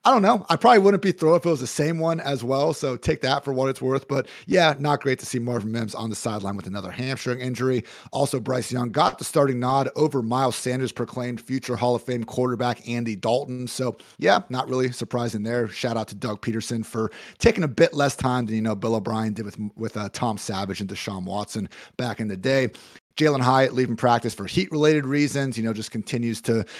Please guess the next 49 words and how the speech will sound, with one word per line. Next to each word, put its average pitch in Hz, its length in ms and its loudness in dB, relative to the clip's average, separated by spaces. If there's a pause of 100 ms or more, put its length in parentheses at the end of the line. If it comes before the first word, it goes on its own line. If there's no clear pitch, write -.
(140)
really 262 240 8
be 165 180 6
one 143 300 2
thing 139 240 -2
after 120 300 0
another 113 400 0
with 107 200 -4
him. 110 220 -2
You 107 60 -2
know, 104 160 -2
all 113 260 4
offseason, 107 640 0
the 95 80 -8
Giants 110 420 -6
beat 113 220 -6
has 95 120 -8
kind 110 220 -4
of 95 80 -8
speculated 107 600 -6
that 98 80 -6
he 117 160 -6
wouldn't 107 260 -4
have 107 300 -2 (260)
much 120 220 -4
of 104 80 -6
a 107 40 -6
year 110 240 -2
one 104 320 -2
role. 123 360 4 (220)
He's 120 260 -4
gone 117 240 -4
from 113 160 -4
someone 117 340 -2
that 113 240 -4
used 165 220 -8
to 123 60 -10
be 127 200 -2
kind 123 220 0
of 110 100 -4
in 113 60 -2
the 101 80 -4
top 117 320 0
one 113 100 -2
fifty 107 320 -6
pick 131 240 -4
discussion 104 460 -6
to 101 80 -6
virtually 104 440 -8
free 160 480 -2